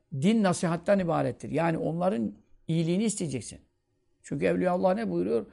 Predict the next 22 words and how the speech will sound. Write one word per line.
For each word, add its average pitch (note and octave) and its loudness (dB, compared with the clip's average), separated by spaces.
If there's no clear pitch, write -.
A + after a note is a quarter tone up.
Bir A#3 0
makbul F#3+ 0
duam F3 2
var D3 2
deseler, G3+ -2
e, C3 -6
sultan F#3+ 0
için F3+ -4
kullanırım. B2+ -4
Yani C#3 0
o - -4
zamanki B2 -4
tabirle B2 -4
sultan, E3+ -6
şimdiki D#3 -4
işte G3+ -6
Cumhurbaşkanı D#3 -6
vesaire. - -10
İlk F3 -4
yö-, D#3 -4
baş F3 2
yönetici. C3+ -10